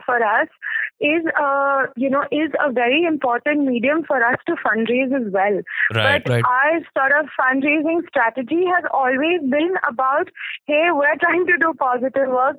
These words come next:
Speaker 1: Please be a part of the journey."
Speaker 2: No, that
Speaker 1: You
Speaker 2: is
Speaker 1: know, not this
Speaker 2: fantastic.
Speaker 1: animal is dying, and you give money right now, it will go
Speaker 2: <laughs>
Speaker 1: to hell. Like, no extortion, you know,
Speaker 2: Ah,
Speaker 1: like, that is
Speaker 3: exactly.
Speaker 1: something we steer clear of. So,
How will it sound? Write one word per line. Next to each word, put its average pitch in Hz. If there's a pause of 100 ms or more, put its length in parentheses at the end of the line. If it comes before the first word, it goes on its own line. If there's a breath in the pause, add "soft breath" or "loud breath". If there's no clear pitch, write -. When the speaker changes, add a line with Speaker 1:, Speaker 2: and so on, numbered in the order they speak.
Speaker 1:
Please 269
be 233
a 226
part 196
of 185
the 208
journey." 165
Speaker 2:
No, 101
that 196 (100)
Speaker 1:
You 247
Speaker 2:
is 262 (140)
Speaker 1:
know, -
not 294
this -
Speaker 2:
fantastic. 330
Speaker 1:
animal 320
is 269
dying, 330 (260)
and 233
you 294
give 320 (100)
money 294 (100)
right 269
now, 311
it 294
will 285
go -
Speaker 2:
<laughs> 285
Speaker 1:
to 277
hell. 208
Like, 214 (120)
no 349
extortion, 277
you 220
know, 208
Speaker 2:
Ah, 214
Speaker 1:
like, -
that 214
is -
Speaker 3:
exactly. 226
Speaker 1:
something 262
we 277
steer 233
clear 233
of. 208 (580 loud breath)
So, 254